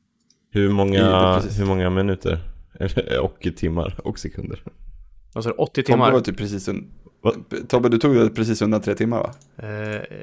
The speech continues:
Speaker 3: jag, jag kan se vad, eh, jag kan gå in
Speaker 2: Jag
Speaker 3: och
Speaker 2: tog det,
Speaker 3: titta
Speaker 2: jag,
Speaker 3: hur lång
Speaker 2: jag
Speaker 3: streamen
Speaker 2: mätte
Speaker 3: blev.
Speaker 2: inte. Eh, och, och jag hade spelet stod på för länge för att, så här, i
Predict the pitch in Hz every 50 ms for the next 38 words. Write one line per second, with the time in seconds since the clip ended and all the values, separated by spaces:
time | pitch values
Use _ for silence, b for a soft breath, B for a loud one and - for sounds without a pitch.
0 | - - - - 127 - - 165 165 170 190 175 170 - 196 175 139 135 135 131
1 | 131 131 131 127 127 123 120 120 117 - _ _ _ _ _ _ _ _ _ _
2 | _ _ _ _ _ _ _ _ _ _ _ _ _ _ _ _ _ _ _ _
3 | _ _ _ _ _ _ - 139 117 113 113 113 110 110 110 110 110 110 110 -
4 | 120 117 - 131 127 139 147 151 143 - 147 139 123 123 123 - 131 135 135 123
5 | 113 113 113 131 131 131 131 135 139 135 120 107 110 117 117 107 101 - - 90
6 | 87 110 - - - - 104 110 - - 120 117 113 113 113 - - 110 110 110
7 | 107 113 110 107 107 - - 110 107 107 107 107 - - 107 101 101 - - 107
8 | 98 92 95 - 98 107 101 104 107 104 98 92 - - - 90 82 - - -
9 | - - - 92 82 - - 104 101